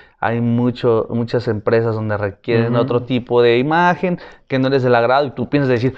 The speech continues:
Speaker 1: "Oye, es que aquí en México ya me están dando". Sí, pero en Estados Unidos no, es un proceso. Yo muchas de las veces, y no me da pena decirlo, muchas de las veces acordaba con el promotor de que,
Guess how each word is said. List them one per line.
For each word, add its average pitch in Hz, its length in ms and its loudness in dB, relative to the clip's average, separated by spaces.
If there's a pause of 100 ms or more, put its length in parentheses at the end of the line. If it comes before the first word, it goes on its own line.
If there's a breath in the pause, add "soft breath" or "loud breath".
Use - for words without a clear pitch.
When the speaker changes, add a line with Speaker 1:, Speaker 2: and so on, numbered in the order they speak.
(120 loud breath)
Speaker 1:
"Oye, 165 200 2
es 147 80 -6
que 190 60 -4
aquí 196 140 -2
en 196 80 2
México 190 260 0
ya 165 80 4
me 180 80 -2
están 170 160 -6
dando". 170 240 -2
Sí, 196 240 0
pero 131 480 2
en 127 220 -4
Estados 156 260 0
Unidos 156 300 -2
no, 185 260 -6 (280 loud breath)
es 139 160 0
un 165 120 0
proceso. 160 480 0 (220 loud breath)
Yo 170 80 2
muchas 196 240 2
de 170 60 6
las 156 140 4
veces, 170 440 -2 (240)
y 160 360 0
no 196 220 4
me 339 80 2
da 294 80 4
pena 262 180 -2
decirlo, 220 360 2
muchas 208 200 0
de 196 60 4
las 170 80 4
veces 185 160 2
acordaba 175 340 0
con 185 120 -2
el 143 80 -4
promotor 139 320 2
de 170 100 0
que, 160 160 0